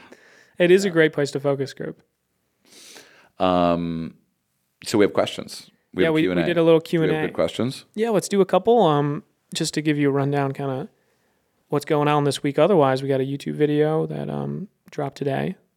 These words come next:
Speaker 1: So thanks to Grant Horvat for coming on the channel.
Speaker 2: Yeah, if you ever wanted to review swings from, uh, movies and T V, Grant Horvat breaks them down. It's actually really interesting. I watched it last night. It was very entertaining.
Speaker 1: It's funny 'cause he hasn't seen any movies or T V shows, but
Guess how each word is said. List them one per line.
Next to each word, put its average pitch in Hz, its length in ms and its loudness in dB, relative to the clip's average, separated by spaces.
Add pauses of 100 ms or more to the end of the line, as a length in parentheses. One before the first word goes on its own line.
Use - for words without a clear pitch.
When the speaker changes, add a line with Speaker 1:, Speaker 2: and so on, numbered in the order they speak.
(120)
Speaker 1:
So 143 180 -12
thanks 143 220 -10
to - 80 -14
Grant 139 240 -6
Horvat 135 380 -4
for 151 100 -20
coming 135 240 -10
on 131 120 -8
the 131 60 -8
channel. - 380 -8
Speaker 2:
Yeah, 90 300 2
if 78 200 -4
you 87 120 4
ever 90 160 4
wanted 90 340 2
to 82 160 0
review 78 420 0
swings 78 540 -2
from, 73 640 -2
uh, 69 380 0 (160)
movies 85 420 0
and 78 120 -4
T 78 160 -2
V, 71 260 2
Grant 73 320 -4
Horvat 69 460 -2 (260)
breaks 76 340 -4
them 67 220 -6
down. 58 420 -4
It's - 160 -8
actually 73 480 -2
really 53 300 -4
interesting. - 380 -10
I 71 80 -4
watched 67 240 -2
it - 40 -4
last 67 200 -6
night. 78 100 -8
It 78 40 -10
was 78 100 -12
very 69 180 -6
entertaining. - 420 -10 (220)
Speaker 1:
It's - 180 -20
funny 143 240 -2
'cause 135 160 -6
he 135 80 -4
hasn't 135 280 -2
seen 139 180 -6
any 131 180 -6
movies 131 360 -8
or 127 60 -6
T 135 120 -10
V 135 100 -6
shows, - 340 -2
but - 280 -10